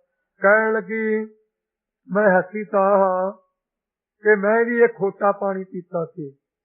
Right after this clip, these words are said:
ਤੇ ਜਦੋਂ ਤੋਂ ਮੈਂ ਖੋਟਾ ਪਾਣੀ ਪੀਤਾ ਹੈ, ਤਦੋਂ ਤੋਂ ਨਾ ਮੇਰੇ ਕੋਈ ਖੰਭ ਰਿਹਾ ਹੈ, ਨਾ ਖੂਨ ਰਿਹਾ ਪਾਕ ਵਗ ਰਹੀ ਹੈ, ਤੇ ਕੱਲੀ ਮੈਂ ਦੁਖੀ ਹੋ ਰਹੀ ਹੈ। ਤੇ ਮੈਂ ਹੱਸੀ ਇਸ ਵਾਸਤੇ ਹੈ ਵੀ ਤੂੰ ਪੀ ਲਵੇਂਗਾ, ਜੋੜੀ ਬਣ ਜਾਵੇਗੀ, ਚੱਲ ਦੋ ਦਿਨ,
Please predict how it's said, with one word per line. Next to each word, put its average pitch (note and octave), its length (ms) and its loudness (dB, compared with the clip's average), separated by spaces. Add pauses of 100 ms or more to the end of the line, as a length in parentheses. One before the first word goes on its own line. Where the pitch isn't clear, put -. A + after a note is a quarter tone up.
(280)
ਤੇ G#3+ 100 4
ਜਦੋਂ G#3 300 4
ਤੋਂ A3+ 200 0
ਮੈਂ A3+ 120 0
ਖੋਟਾ G#3 420 -2
ਪਾਣੀ G#3 280 -2
ਪੀਤਾ G#3 380 -2
ਹੈ, G#3 180 6 (440)
ਤਦੋਂ A3 200 6
ਤੋਂ A#3 140 -2
ਨਾ G3+ 200 2
ਮੇਰੇ A3 220 -2
ਕੋਈ A3 160 -2
ਖੰਭ G#3 300 -4
ਰਿਹਾ A3 260 4
ਹੈ, F3+ 160 2 (340)
ਨਾ G#3+ 240 2
ਖੂਨ G3 320 -8
ਰਿਹਾ A3 180 4
ਪਾਕ G3+ 400 -2
ਵਗ G3 200 -2
ਰਹੀ G#3+ 240 -2
ਹੈ, F#3+ 200 6 (440)
ਤੇ A3 80 2
ਕੱਲੀ A3+ 420 -2
ਮੈਂ A3+ 140 -2
ਦੁਖੀ F#3+ 300 -8
ਹੋ F#3+ 200 2
ਰਹੀ G3+ 300 2
ਹੈ। F#3+ 180 4 (400)
ਤੇ A3+ 120 6
ਮੈਂ G#3 320 4
ਹੱਸੀ A3+ 360 0
ਇਸ A3 140 -2
ਵਾਸਤੇ A3+ 560 2
ਹੈ G3+ 240 0 (300)
ਵੀ A3+ 100 -2
ਤੂੰ A3+ 320 -6
ਪੀ A3 240 -4
ਲਵੇਂਗਾ, A3 340 2
ਜੋੜੀ G3 340 0
ਬਣ F#3+ 200 -2
ਜਾਵੇਗੀ, G3+ 380 2
ਚੱਲ G#3+ 180 -4
ਦੋ G3+ 180 0
ਦਿਨ, G#3 160 -2